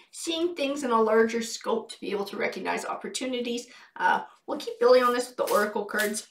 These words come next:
So universe, what does this Fool card mean to Cancer? Oh, and I got a few there, so let's see what we got.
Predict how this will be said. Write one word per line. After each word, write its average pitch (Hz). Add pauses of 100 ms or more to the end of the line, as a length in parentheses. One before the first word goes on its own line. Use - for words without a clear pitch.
(560)
So -
universe, 277 (920)
what 240
does 349
this 277
Fool 220
card 196 (240)
mean 214
to 190
Cancer? - (1900)
Oh, 311
and 190
I 175
got 220
a 277
few 269
there, 254
so 214
let's 277
see 226
what -
we -
got. -